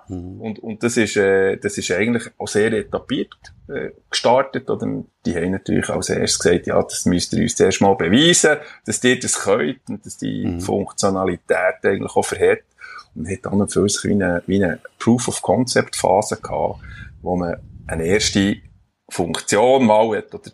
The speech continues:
Speaker 2: zwei, drei Funktionen hat müssen bauen, um denen können zu beweisen, dass das funktioniert. Und
Speaker 1: Jawohl, ja.
Speaker 2: äh, es liegt auf der Hand, dass wir das <laughs> geschafft haben. Also,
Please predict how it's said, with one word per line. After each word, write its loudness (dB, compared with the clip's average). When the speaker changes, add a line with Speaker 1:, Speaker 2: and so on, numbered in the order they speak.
Speaker 2:
zwei, 2
drei -2
Funktionen -4
hat -4
müssen -4
bauen, 2
um -8
denen 4
können -2
zu -12
beweisen, 0
dass -6
das -2
funktioniert. -4
Und -2
Speaker 1:
Jawohl, 2
ja. 0
Speaker 2:
äh, -10
es -4
liegt 2
auf -2
der -4
Hand, 0
dass -2
wir -2
das -2
<laughs> -6
geschafft -2
haben. 0
Also, -12